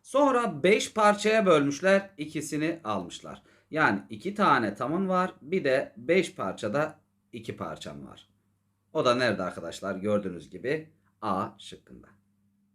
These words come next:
Üstteki süt şişelerinde toplam kaç litre süt bulunmaktadır?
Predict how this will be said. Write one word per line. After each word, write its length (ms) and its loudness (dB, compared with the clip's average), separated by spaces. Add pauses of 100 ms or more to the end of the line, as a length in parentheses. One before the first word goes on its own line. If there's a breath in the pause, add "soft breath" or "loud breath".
(2250)
Üstteki 400 -4
süt 180 -2
şişelerinde 480 2
toplam 360 -4
kaç 280 -4
litre 200 -6
süt 240 -12
bulunmaktadır? 800 2